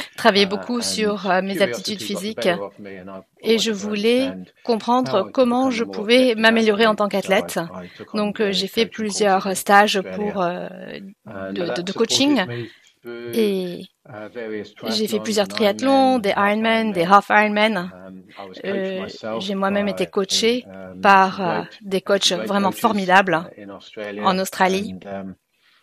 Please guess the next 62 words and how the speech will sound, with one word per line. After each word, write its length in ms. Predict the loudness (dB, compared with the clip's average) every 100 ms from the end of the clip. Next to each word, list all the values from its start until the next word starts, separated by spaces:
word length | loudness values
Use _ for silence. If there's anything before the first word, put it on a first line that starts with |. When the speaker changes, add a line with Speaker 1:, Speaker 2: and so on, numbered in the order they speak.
| _ _ _ _ _ -4
Speaker 2:
that 60 | 0
Speaker 1:
Et 340 | 0 -2 -4
Speaker 2:
journey 220 | -6 -10
then 240 | -10 -12 -12
has 140 | -16
led 380 | -18 -18 -12 -6
Speaker 1:
ce 240 | -4 0
Speaker 2:
me 160 | 0 2
Speaker 1:
parcours, 520 | 0 0 -2 0 2
Speaker 2:
back 200 | 2 0
Speaker 1:
euh, 40 | 2
Speaker 2:
to 40 |
Speaker 1:
m'a 120 | 4
Speaker 2:
the 40 | 4
Speaker 1:
ramené 240 | 2 2
au 40 | 0
Speaker 2:
U 20 |
K. 20 |
Speaker 1:
Royaume-Uni 560 | 0 0 -2 -2 -2 -4 _ _ _ _ _ _ _ _ _ -10
Speaker 2:
Well, 240 | -8 -8 -10
Sep-, 220 | -10 -6
Speaker 1:
en 180 | -4 -4
Speaker 2:
September 300 | -2 0 0
Speaker 1:
septembre 760 | -2 0 0 -2 -2 -2 -2
Speaker 2:
twenty 140 | -4 -6
twenty, 140 | -4
Speaker 1:
deux 120 | 0 0
mille 220 | 0 2
vingt, 240 | 4 4
Speaker 2:
I 20 |
Speaker 1:
je 60 | 2
Speaker 2:
think 100 | -2
it 40 |
Speaker 1:
crois. 180 | 2 2
Speaker 2:
was, 60 | 2
Speaker 1:
C'est 220 | -4 -6 -6
Speaker 2:
is 40 |
when 80 | -2
I 40 |
Speaker 1:
quand 320 | 0 0 -2 -6
Speaker 2:
first 140 | -6 -2
Speaker 1:
j'ai 180 | -2 -2
commencé 400 | -2 -2 -2 0
Speaker 2:
started 160 | -2
Speaker 1:
pour 140 | 0 0
la 100 | 0
Speaker 2:
to, 60 |
Speaker 1:
première 340 | -2 -2 -2 -2
fois 340 | 0 0 -2
Speaker 2:
uh, 40 | -6
dabble 340 | -10 -10 -14
with, 200 | -12 -14 _ _ -4
Speaker 1:
à 80 | -2
Speaker 2:
um, 60 | 4
Speaker 1:
faire 200 | 6 6
un 60 | 4
petit 140 | -2
peu 140 | -2
de 80 | -2
Speaker 2:
doing 100 | 2
coaching. 500 | 2 2 2 2 0
Speaker 1:
coaching. 140 | -2